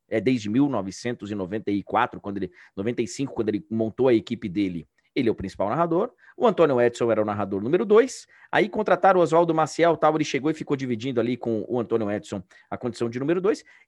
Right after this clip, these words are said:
E eu era o, o quarto narrador de quatro. Então, assim, eu, eu, eu nunca me consolidei, eu nunca tive espaço pra crescer.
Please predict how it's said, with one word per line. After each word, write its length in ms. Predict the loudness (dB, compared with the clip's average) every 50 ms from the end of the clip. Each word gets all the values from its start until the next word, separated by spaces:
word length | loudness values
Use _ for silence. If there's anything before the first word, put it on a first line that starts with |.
| -8 -4
E 120 | 0 2
eu 180 | 2 4 4 4
era 220 | 6 6 6 6
o, 200 | 6 6 6 6
o 220 | 4 4 2 2
quarto 420 | 2 6 6 6 6 6 4 2 2
narrador 440 | 4 4 4 6 6 6 4 4 4
de 120 | 2 -2
quatro. 600 | 2 6 6 6 6 4 2 -2 -4 -4 -4 -6 _ _ _ _ _ _ _ -20 -20 _ _ -6
Então, 300 | -4 -2 0 2 4 4
assim, 360 | 2 2 0 -2 -2 -2 2 4
eu, 200 | 4 4 4 6
eu, 320 | 6 6 8 6 4 2 4
eu 180 | 6 8 8 8
nunca 360 | 4 2 0 0 2 2 2
me 100 | 2 2
consolidei, 840 | 0 0 0 0 2 2 2 2 2 2 2 2 2 0 -2 -4 2
eu 200 | 4 6 6 6
nunca 280 | 4 2 2 0 0
tive 300 | -2 -2 -6 -6 -4 -6
espaço 540 | -6 -8 -8 -2 0 0 0 0 -2 -6 -6
pra 160 | -2 -2 -4
crescer. 540 | -2 0 -2 -2 -2 -4 -6 -4 -4 -4 -4